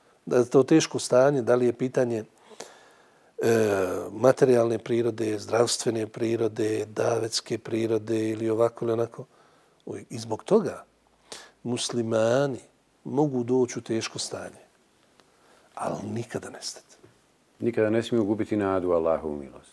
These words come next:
Speaker 1: Ne, jer uvijek će doći olakšica. Uvijek će doći izlaz.
Speaker 2: To
Speaker 1: I
Speaker 2: je
Speaker 1: to
Speaker 2: Allah
Speaker 1: je
Speaker 2: Đelešanu
Speaker 1: sigurno.
Speaker 2: zagarantovao.
Speaker 1: Evo obećano.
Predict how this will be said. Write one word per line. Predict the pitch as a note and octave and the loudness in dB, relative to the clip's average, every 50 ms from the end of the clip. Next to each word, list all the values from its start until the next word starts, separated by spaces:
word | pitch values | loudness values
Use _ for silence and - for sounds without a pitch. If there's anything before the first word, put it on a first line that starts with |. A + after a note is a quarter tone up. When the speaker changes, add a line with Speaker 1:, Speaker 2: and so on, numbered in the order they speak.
| _ - | _ -14
Speaker 1:
Ne, | - G#2 A2 D#3+ G#3+ G3 C3+ G2+ | -8 -4 -2 -2 -2 -2 -4 -4
jer | G#2+ A2+ B2 D#3 | -2 0 4 4
uvijek | G#3 A3 A3+ G#3 - | 4 6 4 2 2
će | - - C#3+ | 0 0 2
doći | C3+ E3+ F#3 F3 - - B2 | 6 6 6 6 6 4 2
olakšica. | A#2+ B2+ B2+ - - - - - - - _ _ _ _ _ _ | 2 2 2 0 -4 -10 -14 -16 -18 -20 _ _ _ _ _ _
Uvijek | C#3+ D3+ F3+ G3+ G#3 G3 - | 0 2 4 4 4 2 2
će | - - C#3+ | 0 -2 0
doći | B2+ C#3+ D#3+ F3 E3 - - D3 | 2 4 4 4 4 4 0 -4
izlaz. | D3+ D#3 D#3 C#3+ A#2+ G2+ G2 - - - - - _ _ _ _ _ _ _ _ _ _ _ _ _ _ _ _ _ _ _ | -2 -2 -2 -2 -4 -8 -8 -10 -14 -18 -20 -20 _ _ _ _ _ _ _ _ _ _ _ _ _ _ _ _ _ _ _
Speaker 2:
To | - A2+ | 0 4
Speaker 1:
I | |
Speaker 2:
je | A#2 | 6
Speaker 1:
to | A#2 | 10
Speaker 2:
Allah | A#2+ A#3 B3 | 12 12 12
Speaker 1:
je | B3+ | 12
Speaker 2:
Đelešanu | A#3 G3+ - B2+ C3 | 12 12 10 10 10
Speaker 1:
sigurno. | B2+ B2+ B2+ - | 10 10 10 12
Speaker 2:
zagarantovao. | C3 B2 B2 A#2 - - F2 E2 E2 D#2+ D#2+ - - - | 12 12 12 10 8 4 0 -2 -2 -2 -4 -6 -6 -2
Speaker 1:
Evo | F3 F#3+ G3+ F#3 | 0 4 6 6
obećano. | G3+ G3+ F#3+ - - - - | 4 4 0 -6 -12 -14 -16